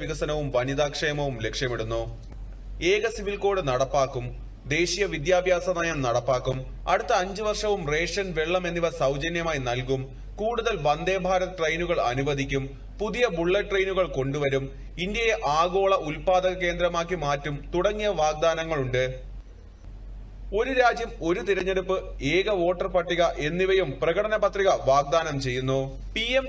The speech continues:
സൂര്യഘർ യോജനയിലൂടെ വൈദ്യുത ബില്ല് പൂജ്യമാക്കുമെന്നും ഇന്ത്യയെ ലോകത്തെ മൂന്നാമത്തെ സാമ്പത്തിക ശക്തിയാക്കുമെന്നും സങ്കല്പ പത്രയിൽ പറയുന്നു. ലഖ്പതി ദീദി പദ്ധതി മൂന്ന്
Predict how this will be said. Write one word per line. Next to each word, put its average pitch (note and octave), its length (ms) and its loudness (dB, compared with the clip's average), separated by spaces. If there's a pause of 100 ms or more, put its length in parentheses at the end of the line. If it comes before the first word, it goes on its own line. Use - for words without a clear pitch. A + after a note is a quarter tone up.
സൂര്യഘർ G#3+ 460 0 (100)
യോജനയിലൂടെ F#3+ 680 2 (760)
വൈദ്യുത A3+ 420 4
ബില്ല് A#3 200 0 (140)
പൂജ്യമാക്കുമെന്നും F#3+ 880 0 (380)
ഇന്ത്യയെ A3 320 2 (120)
ലോകത്തെ G3+ 360 2 (120)
മൂന്നാമത്തെ G#3 500 0 (100)
സാമ്പത്തിക F#3+ 500 2 (120)
ശക്തിയാക്കുമെന്നും F#3+ 760 0 (220)
സങ്കല്പ G3+ 400 2 (100)
പത്രയിൽ G#3+ 340 2 (120)
പറയുന്നു. C#3+ 420 2 (760)
ലഖ്പതി C4+ 460 4
ദീദി B3+ 300 0
പദ്ധതി A#3+ 340 0 (300)
മൂന്ന് A#3 240 0